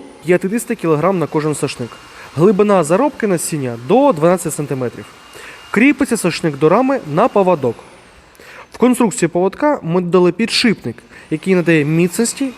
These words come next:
і самої стабільності конструкції. Далі розглянемо з вами сам висіваючий апарат та сім'єпроводи. Висіваючий апарат в нас для дрібнонасінневих, зернових та бобових культур.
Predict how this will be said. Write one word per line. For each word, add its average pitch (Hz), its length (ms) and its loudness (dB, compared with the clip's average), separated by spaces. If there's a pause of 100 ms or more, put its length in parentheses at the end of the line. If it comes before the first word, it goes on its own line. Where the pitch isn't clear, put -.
і 247 180 4
самої 185 380 0
стабільності 180 540 -2
конструкції. 139 640 -4 (2250)
Далі 151 520 2
розглянемо 170 540 -2
з - 320 -8
вами 196 480 2
сам 220 300 0
висіваючий 175 560 2
апарат 147 300 0 (760)
та 226 140 4
сім'єпроводи. 143 720 -2
Висіваючий 220 600 0
апарат 277 340 0
в 143 120 -8
нас 180 200 0
для 160 220 2 (140)
дрібнонасінневих, 160 960 -2
зернових 143 640 0 (320)
та 262 160 4
бобових 175 440 2
культур. 135 400 -6